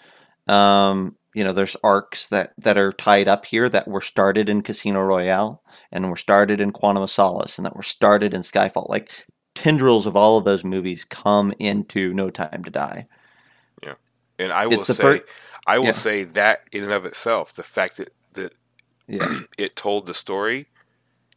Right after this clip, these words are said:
Speaker 2: is the problem.
Speaker 1: Yeah, right. Like, that's the thing that we would want out of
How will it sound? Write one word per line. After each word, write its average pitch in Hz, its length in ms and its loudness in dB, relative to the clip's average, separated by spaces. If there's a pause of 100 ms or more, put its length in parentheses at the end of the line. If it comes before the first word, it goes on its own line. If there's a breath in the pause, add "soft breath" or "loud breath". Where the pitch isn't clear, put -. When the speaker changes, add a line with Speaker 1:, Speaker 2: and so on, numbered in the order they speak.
(580)
Speaker 2:
is 98 200 -6
the 87 100 -12
problem. 67 380 -10 (840 loud breath)
Speaker 1:
Yeah, 226 220 2 (160)
right. 190 220 4
Like, 151 160 -2
that's 180 200 4
the 185 80 0
thing 180 160 4
that 160 100 2
we 127 100 -4
would 120 120 0
want 107 640 -2 (140)
out 101 240 4
of 98 520 0